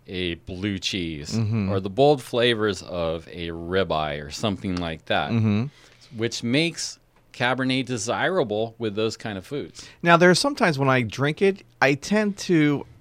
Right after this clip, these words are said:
Speaker 2: I get more tired. Is-
Speaker 1: Tired?
Speaker 2: Yeah. I don't know if
Speaker 1: You mean,
Speaker 2: that
Speaker 1: like,
Speaker 2: has any
Speaker 1: sleepy
Speaker 2: like,
Speaker 1: tired?
Speaker 2: sleepy tired, yes.
Speaker 1: Hmm.
Speaker 2: So I don't know if that has anything to do with the tannins maybe also. Like, I, so if I, if I have a couple glasses, sometimes I feel as though, okay,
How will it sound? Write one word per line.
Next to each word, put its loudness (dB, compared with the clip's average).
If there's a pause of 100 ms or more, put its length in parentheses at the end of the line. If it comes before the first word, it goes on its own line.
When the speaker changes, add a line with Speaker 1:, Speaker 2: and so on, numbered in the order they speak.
Speaker 2:
I -2
get 4
more 6
tired. 0 (280)
Is- -20
Speaker 1:
Tired? 4
Speaker 2:
Yeah. 8 (300)
I 8
don't 4
know 6
if 6
Speaker 1:
You 4
mean, 6
Speaker 2:
that 8
Speaker 1:
like, 6
Speaker 2:
has 0
any 0
Speaker 1:
sleepy -2
Speaker 2:
like, 10
Speaker 1:
tired? 8
Speaker 2:
sleepy 4
tired, 2
yes. -2 (180)
Speaker 1:
Hmm. 2
Speaker 2:
So 8
I 10
don't 6
know 8
if 2
that 8
has 4
anything 2
to -2
do 2
with 0
the 2
tannins -4
maybe 0
also. 2 (120)
Like, 2 (100)
I, 2
so 4
if 0
I, 8
if -2
I 6
have 2
a 0
couple -2
glasses, 6
sometimes 2
I 0
feel 2
as -4
though, 4
okay, 4